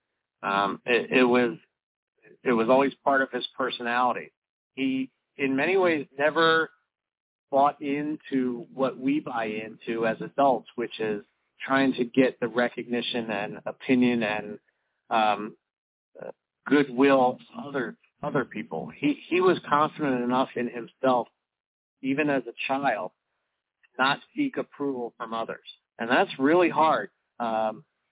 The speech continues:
it's not something I succeed at. It's not something that, that a lot of people succeed at. We're always looking to the outside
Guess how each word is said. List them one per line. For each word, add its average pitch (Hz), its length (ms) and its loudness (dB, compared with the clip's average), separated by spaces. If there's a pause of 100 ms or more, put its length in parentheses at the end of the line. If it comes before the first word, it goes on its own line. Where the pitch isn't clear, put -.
(240)
it's - 140 -18
not 135 200 -2
something 156 260 -4
I 143 220 2
succeed 156 380 -4
at. 170 240 2 (440)
It's - 160 -18
not 143 240 -2 (100)
something 156 300 2
that, 139 380 -2
that 135 100 -4
a 131 40 0
lot 135 200 -2
of - 80 -10
people 113 360 -10
succeed 113 320 -10
at. 101 160 -2
We're 107 140 -4
always 135 280 -2
looking 131 520 -2
to 127 60 -6
the 113 180 -4
outside 131 560 0